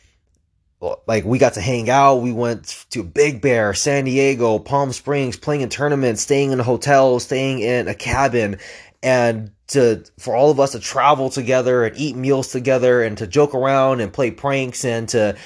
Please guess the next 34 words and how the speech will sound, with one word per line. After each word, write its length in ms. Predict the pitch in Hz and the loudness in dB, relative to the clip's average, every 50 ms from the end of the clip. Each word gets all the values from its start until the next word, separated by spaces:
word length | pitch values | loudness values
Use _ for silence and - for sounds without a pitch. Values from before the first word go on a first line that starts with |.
| - - | -14 -2
hang 240 | - 147 147 139 139 | -2 0 2 2 2
out 160 | 131 139 135 | 2 4 4
with 220 | 139 135 131 131 | 2 2 0 0
each 200 | 135 127 - - | -4 -4 -2 2
other 320 | 143 135 127 127 127 123 117 | 2 4 4 4 4 4 2
away 360 | 78 67 113 117 139 139 143 | 2 0 0 2 2 2 2
from 200 | - - 127 110 | 0 -4 -10 -8
home 440 | 95 131 135 131 131 131 131 127 123 | -2 0 0 2 2 2 0 0 0
and 260 | 117 107 104 101 98 - - - - - - _ _ _ _ | 0 0 -2 -4 -6 -10 -20 -20 -20 -20 -20 _ _ _ _
to 240 | - - 135 110 104 | -2 0 0 0 0
mess 300 | 107 120 151 160 156 160 | 0 0 0 0 0 0
around 580 | 170 143 135 139 147 147 143 139 139 139 135 127 | -2 0 2 2 4 4 4 4 4 2 0 0
and 300 | 117 113 107 104 101 - | -2 -2 -2 -4 -8 -6
to 240 | - 127 110 104 | -2 -2 0 -2
play 340 | 95 - _ - 156 185 180 | -2 -6 _ 0 4 4 6
basketball 580 | 156 175 160 170 175 165 - - 147 156 147 147 | 6 6 4 4 2 0 -2 -2 0 2 2 2
together, 520 | 139 131 117 147 143 139 135 135 135 131 | 2 0 0 0 0 2 2 0 0 0
and 120 | 123 117 113 | -2 -2 -4
we 100 | 107 98 | -8 -8
win 280 | 110 160 170 170 170 | -6 -6 -4 -4 -4
games 440 | 156 160 160 160 156 151 151 143 139 | -2 0 0 2 2 0 -2 -4 -4
together, 340 | - 147 160 147 139 139 127 | -4 0 0 2 2 2 0
we 80 | 117 113 | 0 -2
lose 320 | 120 139 160 165 160 143 | 2 2 4 4 2 2
games 300 | 127 151 151 147 143 143 | 0 -2 -2 -2 -2 -6
together, 580 | 147 135 139 143 139 139 139 135 135 135 _ _ _ _ _ _ _ _ _ _ _ _ _ _ _ _ _ _ _ - _ - | -6 0 2 2 4 4 2 2 0 -2 _ _ _ _ _ _ _ _ _ _ _ _ _ _ _ _ _ _ _ -20 _ -6
and 500 | 123 131 131 123 120 117 113 107 107 101 - - - - - - _ _ _ | -2 0 0 2 2 0 0 -2 -6 -8 -10 -20 -20 -20 -20 -20 _ _ _
just 460 | - 127 127 - - - - - - | -4 -4 -4 -4 -4 -8 -10 -10 -8
sharing 380 | - - - 170 165 185 185 165 | -4 -2 0 2 2 2 2 0
some 320 | - - 135 123 107 - _ _ _ | 0 -2 -4 -4 -6 -12 _ _ _
fun 380 | _ - - 156 175 180 180 175 | _ -12 -4 0 2 2 4 4
ass 240 | 165 156 143 - 139 | 4 2 2 0 0
memories. 500 | 135 156 185 180 131 92 85 73 - - - - | 0 0 0 0 -2 -4 -4 -6 -10 -14 -12 -6
And 520 | 123 120 120 117 110 107 104 95 - - | -4 -2 -2 -2 -2 -4 -6 -10 -12 -16